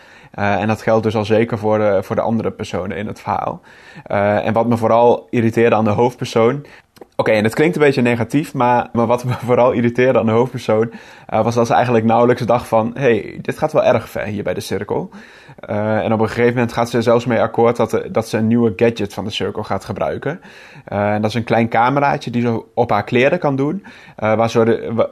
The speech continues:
waardoor ze vierentwintig uur per dag live te volgen is, eh, eh, door haar volgers. En ja, ze zien dus alles wat, eh, wat zij uitspookt. Eh, ze heeft alleen nog een klein beetje privacy als ze naar de wc gaat. Nou ja, May die krijgt uiteindelijk heel veel volgers, eh,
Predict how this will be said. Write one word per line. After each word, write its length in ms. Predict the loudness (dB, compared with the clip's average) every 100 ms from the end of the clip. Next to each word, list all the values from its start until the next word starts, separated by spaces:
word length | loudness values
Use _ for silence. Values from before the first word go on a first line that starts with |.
| -2
waardoor 240 | 2 2
ze 100 | 0
vierentwintig 520 | -2 0 0 -2 -4 0
uur 160 | 0
per 120 | 2
dag 220 | 2 0 2
live 360 | 2 4 2
te 120 | -4
volgen 380 | -2 0 0 -2
is, 260 | -6 -8 -6
eh, 200 | -4 -4 -8 -16 -20 -20 -8
eh, 200 | -4 0
door 120 | 2
haar 180 | 2 2
volgers. 640 | 2 2 -2 -8 -10 -18 -20 -20 -12
En 480 | -4 -2 0 -4 -6 -12
ja, 200 | -2 -2
ze 120 | -2 -2
zien 140 | -2
dus 140 | 0
alles 280 | 2 2 2
wat, 240 | 0 0 2
eh, 140 | 2
wat 160 | 2 0
zij 140 | 0
uitspookt. 580 | 2 0 0 -2 -2 0
Eh, 80 | 2
ze 340 | 2 0 -2
heeft 140 | 0
alleen 220 | 2 2 2
nog 180 | 0
een 100 | -2
klein 200 | -2 0
beetje 220 | 0 -2 0
privacy 460 | 0 0 -2 -2
als 120 | -2
ze 60 | -2
naar 100 | -4
de 80 | -4
wc 340 | -4 -4 -4
gaat. 360 | -4 -4 -6 -10 -12
Nou 200 | -2 0
ja, 60 | 2
May 200 | 4 2
die 100 | 2
krijgt 260 | 0 0
uiteindelijk 600 | -2 -4 -2 0 0 0
heel 280 | 2 4 4
veel 160 | 2 0
volgers, 680 | 2 2 2 -2 -4 -10
eh, 140 | -2